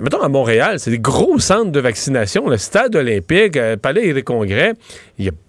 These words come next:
sais, il y a plusieurs lignes de vaccination, du personnel efficace, de plus en plus entraîné. Tu sais, la machine, elle roule, elle peut prendre des gens, il reste des rendez-vous disponibles.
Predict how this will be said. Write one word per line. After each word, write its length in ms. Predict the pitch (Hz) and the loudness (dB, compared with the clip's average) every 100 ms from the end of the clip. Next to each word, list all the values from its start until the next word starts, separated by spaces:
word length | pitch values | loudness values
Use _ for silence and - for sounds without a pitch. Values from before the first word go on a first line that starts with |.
| - | -2
sais, 100 | 226 | 0
il 20 | |
y 40 | |
a 20 | - | 2
plusieurs 460 | 185 233 202 160 | 4 4 4 2
lignes 180 | 175 196 | 0 0
de 80 | 156 | 0
vaccination, 720 | 131 113 139 123 104 165 208 | -2 -4 -4 -2 0 2 2
du 140 | 147 | 0
personnel 500 | - 190 - 151 170 | 0 0 0 0 0
efficace, 500 | 135 - - 139 190 | -2 -6 -4 0 0
de 80 | 123 | -2
plus 220 | 104 196 | -2 0
en 140 | 180 131 | 0 0
plus 120 | 165 | 0
entraîné. 580 | 160 127 123 110 151 220 | 0 0 -2 0 0 0
Tu 480 | - - - - 226 | -8 -20 -20 0 2
sais, 60 | |
la 100 | 190 | 4
machine, 320 | 143 147 247 254 | 2 0 0 2
elle 80 | |
roule, 240 | 131 135 170 | 2 4 4
elle 60 | 151 | 4
peut 140 | 208 | 0
prendre 280 | - 196 185 | 2 0 2
des 220 | 139 123 | 0 2
gens, 160 | 123 226 | 2 2
il 180 | 151 | 2
reste 260 | 120 202 196 | 2 2 2
des 120 | 170 | 2
rendez-vous 380 | 147 147 143 170 | 2 0 2 0
disponibles. 520 | 123 - 113 117 247 | -2 -4 0 0 0